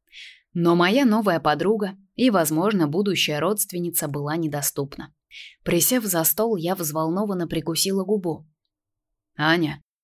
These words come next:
настороженно поинтересовался Захар, "о чём ты думаешь?" "Как украсть Яну ещё раз, если у Серёни вдруг возникли проблемы с Гришей", честно ответила я. "Угу", самым философским видом кивнул Давыдов.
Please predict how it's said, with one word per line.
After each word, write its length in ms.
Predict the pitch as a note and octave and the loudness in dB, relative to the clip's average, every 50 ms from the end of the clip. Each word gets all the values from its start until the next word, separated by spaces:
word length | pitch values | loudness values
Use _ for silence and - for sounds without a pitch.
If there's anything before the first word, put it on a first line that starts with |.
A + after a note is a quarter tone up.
| _ _ _ | _ _ _
настороженно 760 | - F3 F3 E3 - - F#3 F#3+ F#3+ F3+ D#3+ D3 D#3 D#3 D3+ D3+ | -4 -2 0 0 2 2 2 2 2 2 2 2 0 0 0 0
поинтересовался 880 | E3+ E3 D#3+ D#3+ D#3+ D#3+ E3 D#3 - F#3 F3+ E3+ D#3 C#3+ C#3+ - C#3+ C#3+ | 0 0 0 0 -2 -2 -2 -2 -2 -2 -2 -2 -4 -4 -4 -4 -4 -4
Захар, 420 | D#3 E3 D#3+ - E3 C#3+ - - _ _ _ _ _ _ _ _ _ _ | -4 -4 -4 -2 -4 -6 -6 -8 _ _ _ _ _ _ _ _ _ _
"о 160 | - E3 E3+ | -2 0 0
чём 240 | D#3+ - G#3+ G#3 G#3+ | 2 2 2 2 4
ты 120 | G#3 A3 | 4 2
думаешь?" 600 | G#3+ G#3+ G#3+ F3 D#3 C#3+ C#3+ C#3+ C#3 - - _ _ _ _ _ _ _ _ _ _ _ _ _ - | 2 2 2 2 0 -2 -2 -4 -6 -6 -6 _ _ _ _ _ _ _ _ _ _ _ _ _ -2
"Как 220 | - F#3+ F#3+ - | 0 0 2 2
украсть 440 | G#3 G3 G3+ G#3 G3 G3 G3 G3 - | 0 2 2 2 2 2 0 0 0
Яну 340 | G3+ G3 G#3 G#3 G#3+ G3 F#3 | 0 0 2 2 2 0 0
ещё 500 | E3+ E3 G3 G#3+ G#3 - - F3+ D#3+ D3+ | 0 0 0 2 2 2 2 0 0 -2
раз, 300 | D3+ D3 C#3+ - - _ _ _ - | -2 -4 -4 -4 -6 _ _ _ 0
если 340 | F#3+ G3 F#3 - - G3 | 2 2 2 2 2 0
у 100 | F3+ F3 | -2 0
Серёни 460 | E3+ - F#3+ F3+ F#3 G#3 A#3+ A3 F3+ E3 | 0 0 0 2 2 2 2 2 0 0
вдруг 320 | E3 G3 G#3+ A3+ A3 E3+ | 0 2 0 0 0 0
возникли 500 | E3 E3+ E3 D#3+ F#3+ A3 A3+ - F3 D#3 | -2 0 0 0 0 -2 -2 -2 -4 -4
проблемы 500 | C#3 - D#3 D3+ D3 E3 F#3+ G#3 F3+ D#3 | -2 -2 -2 -2 -2 -2 -2 0 0 -2
с 80 | C#3+ C#3+ | -2 -4
Гришей", 540 | D3 C#3+ D3+ C#3+ - - D3 C#3+ C#3+ - _ _ _ _ _ _ _ | -4 -6 -4 -4 -4 -4 -6 -8 -12 -16 _ _ _ _ _ _ _
честно 480 | - - F3+ F#3 G3 F#3+ - E3+ D3+ C#3+ | -4 -2 0 0 0 0 -2 -2 -4 -6
ответила 420 | C#3+ C#3+ D3 D3+ D3+ D3+ D#3 D3 | -6 -8 -10 -10 -8 -10 -10 -8
я. 300 | C#3+ C#3+ C#3+ C#3+ C#3+ - _ _ _ _ _ _ _ _ - - - _ _ _ _ _ - | -8 -8 -8 -10 -12 -14 _ _ _ _ _ _ _ _ -20 -20 -20 _ _ _ _ _ -2
"Угу", 680 | F3 F#3+ A3 A#3+ B3 A#3+ F#3+ F3+ D#3+ D3 C3+ - - _ _ _ _ _ _ _ | 2 4 6 6 6 6 4 2 0 -2 -2 -6 -8 _ _ _ _ _ _ _
самым 540 | _ - - - F#3+ F#3+ G#3+ G#3+ G3 F#3+ F3+ | _ -4 -2 0 2 2 2 2 2 0 -2
философским 800 | D3 - D#3 D#3 D#3 D#3 - F#3 G3+ G#3 G3+ - - E3 D#3 D#3 | -2 -2 0 0 0 0 0 0 0 -2 -2 -4 -2 -2 -2 -2
видом 340 | D3 F3 G3+ F#3+ E3 D3 D3 | -2 -2 -2 -2 -2 -4 -4
кивнул 420 | D3+ - D#3 D3 D#3+ D#3 D3 D3 | -4 -4 -4 -2 -2 -2 -2 -2
Давыдов. 520 | C#3+ D3 D3 D3 D3+ D3 A2 A#2 - - | -2 -2 -2 0 -2 -4 -6 -6 -10 -14